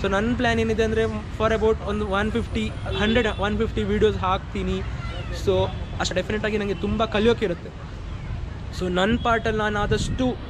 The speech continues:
ಕಲಿತು ಆದಷ್ಟು ಒಂದು ಒಳ್ಳೆ clarity ತೊಗೊಂಡು ಮತ್ತೆ ನಾನು ಜನ ಹತ್ರ ಹೋಗಿ ಹೇಳ್ತೀನಿ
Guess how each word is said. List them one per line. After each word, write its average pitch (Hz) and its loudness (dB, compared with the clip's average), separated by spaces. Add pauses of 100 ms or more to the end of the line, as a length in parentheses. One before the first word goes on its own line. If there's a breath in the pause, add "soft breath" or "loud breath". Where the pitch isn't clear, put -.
(560)
ಕಲಿತು 214 6 (840)
ಆದಷ್ಟು 196 4
ಒಂದು 196 4
ಒಳ್ಳೆ 214 6
clarity 202 2
ತೊಗೊಂಡು 190 0 (580)
ಮತ್ತೆ 202 4
ನಾನು 262 6
ಜನ 233 4
ಹತ್ರ 233 2
ಹೋಗಿ 220 4
ಹೇಳ್ತೀನಿ 202 2